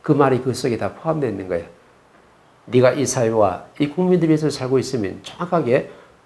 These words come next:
이 백성들이 니를 갖다 저렇게 무릎 꿇고 좀 다 받들어 공경한다 라고 보여주는 거죠. 근데 사람들이 전부 다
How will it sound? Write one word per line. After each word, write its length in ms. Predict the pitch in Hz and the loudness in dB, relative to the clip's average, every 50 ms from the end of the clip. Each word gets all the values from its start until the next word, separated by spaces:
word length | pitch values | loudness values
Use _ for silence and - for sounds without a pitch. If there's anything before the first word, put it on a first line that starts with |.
| _ _ - | _ _ -2
이 220 | 156 143 147 - - | 0 0 0 0 0
백성들이 640 | 135 131 127 - 147 127 107 107 110 104 95 - - | 0 0 2 0 -2 0 0 0 0 -2 -4 -2 -2
니를 160 | 113 117 131 | 0 2 4
갖다 240 | 120 113 - - 107 | 4 4 4 2 0
저렇게 560 | - 123 117 117 110 - 113 95 104 131 131 151 | 2 2 2 2 2 2 4 4 4 4 2 0
무릎 200 | 131 143 143 131 | 0 0 0 0
꿇고 320 | - 113 101 - - 101 95 | 0 -2 -2 0 0 0 0
좀 220 | 110 104 101 95 | -2 -4 -4 0
다 200 | 104 123 - - | 2 2 2 2
받들어 500 | - 101 101 - 127 120 143 156 - - | 0 -2 -2 0 2 2 2 2 2 0
공경한다 720 | - 156 170 165 160 139 120 104 98 95 - - - - - - - - _ _ _ _ _ - | 0 0 0 2 0 -2 -2 -4 -6 -8 -8 -8 -10 -10 -16 -20 -20 -20 _ _ _ _ _ -2
라고 280 | 139 151 165 180 170 - | 0 2 2 2 2 2
보여주는 460 | 196 214 214 185 - - 107 196 196 | 4 4 4 2 2 0 -4 -6 -6
거죠. 240 | - 90 90 - - - _ _ _ _ _ _ _ _ _ _ _ _ _ _ _ _ _ _ - - - - - - - _ _ _ _ _ _ _ _ _ _ _ _ _ _ _ _ _ _ _ _ - | -8 -10 -12 -12 -16 -20 _ _ _ _ _ _ _ _ _ _ _ _ _ _ _ _ _ _ -20 -20 -20 -20 -20 -20 -20 _ _ _ _ _ _ _ _ _ _ _ _ _ _ _ _ _ _ _ _ 0
근데 140 | 220 202 - | 0 0 0
사람들이 360 | - 175 196 214 208 196 190 | 0 0 2 2 2 0 0
전부 520 | - 262 294 302 330 349 339 330 302 233 | 0 0 0 2 2 2 2 0 0 2
다 280 | 175 143 120 95 80 | 2 2 2 2 -2